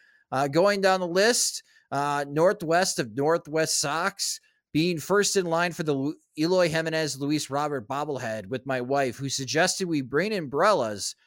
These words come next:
because it might rain, which I vetoed. It poured. My wife was right, as usual, but we got 'em. We got the bobblehead.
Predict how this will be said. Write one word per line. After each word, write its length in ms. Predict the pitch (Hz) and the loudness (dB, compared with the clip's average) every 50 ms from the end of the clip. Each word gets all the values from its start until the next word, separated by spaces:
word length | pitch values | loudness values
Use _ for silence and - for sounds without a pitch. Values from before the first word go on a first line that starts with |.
| _ _ _ _ _ - | _ _ _ _ _ -6
because 280 | 143 135 160 156 139 | -2 0 0 2 2
it 100 | 151 135 | 2 2
might 260 | 143 165 208 247 214 | 2 2 2 2 2
rain, 440 | 185 185 226 247 226 165 120 95 78 _ _ _ _ _ _ - | 0 2 2 2 2 0 -2 -6 -10 _ _ _ _ _ _ -4
which 200 | 147 180 - - | -2 0 2 2
I 120 | 226 226 | 2 2
vetoed. 680 | 202 175 196 277 302 311 240 170 127 101 87 82 71 - _ _ _ _ _ _ _ _ _ _ | 0 0 0 0 2 4 4 2 2 0 -4 -8 -12 -18 _ _ _ _ _ _ _ _ _ _
It 220 | - 190 214 208 - | 2 2 2 2 2
poured. 520 | 240 277 294 294 269 208 143 113 90 - _ _ | -2 0 4 4 4 4 2 0 -4 -10 _ _
My 120 | 156 175 190 | 0 0 2
wife 280 | 202 240 262 240 - | 2 2 0 2 2
was 200 | 262 247 - - | 0 0 0 0
right, 400 | 233 247 254 233 220 175 131 98 - _ _ - | -2 0 2 2 2 0 -2 -8 -12 _ _ -2
as 200 | 180 185 175 - | -2 -2 0 -2
usual, 640 | 233 254 247 202 143 147 143 127 123 117 110 - _ _ _ _ _ _ _ | -2 -2 -2 0 0 0 0 0 0 -2 -4 -8 _ _ _ _ _ _ _
but 140 | - 202 208 | -2 -2 -2
we 140 | 233 240 202 | -2 -2 -4
got 340 | 156 - 190 214 247 240 - | 0 2 2 4 4 4 2
'em. 240 | 170 123 95 82 76 _ _ _ | 2 0 -4 -10 _ _ _ _
We 140 | 120 147 147 | -8 -6 -2
got 260 | 170 190 226 220 - | -2 -2 -2 -2 -4
the 80 | 208 | -6
bobblehead. 640 | 160 170 196 196 196 196 185 160 147 131 113 95 82 | -4 -2 -2 -2 -2 -2 -2 -2 -4 -6 -6 -8 -12